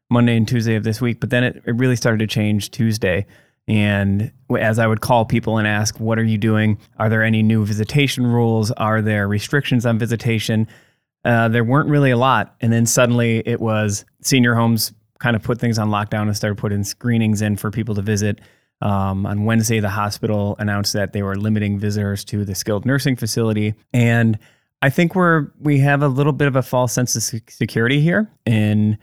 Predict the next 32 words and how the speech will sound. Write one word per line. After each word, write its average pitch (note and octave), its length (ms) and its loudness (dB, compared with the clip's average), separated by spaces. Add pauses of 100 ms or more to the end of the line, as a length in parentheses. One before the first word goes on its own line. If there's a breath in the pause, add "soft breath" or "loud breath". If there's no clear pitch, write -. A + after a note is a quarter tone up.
(120)
that G#2+ 480 0 (180)
there A2 200 0
have G#2+ 100 -2
only A2+ 220 2
been, A2 380 0
at, G#2 280 -4
as A#2 240 0
of A#2 300 0
my G#2+ 160 0
last G#2+ 260 -2
check, B2+ 280 -2
there A2+ 120 -2
were G2+ 80 -4
seven A2 560 0
reported A2+ 400 -4
cases A2 380 -4
in A2 100 0
Wisconsin. A2+ 580 -4 (480 soft breath)
But G#2+ 320 0 (140)
Michigan B2 840 2
just A#2 280 -2 (300)
started A#2 320 0
with A2+ 120 -4
five A2+ 300 0
yesterday. A2+ 380 -2
I A2 40 0
think A2+ 160 -4
they A#2 100 0
were A2+ 100 0
up A2 80 -6
to A2 100 -4
twelve. A#2 500 0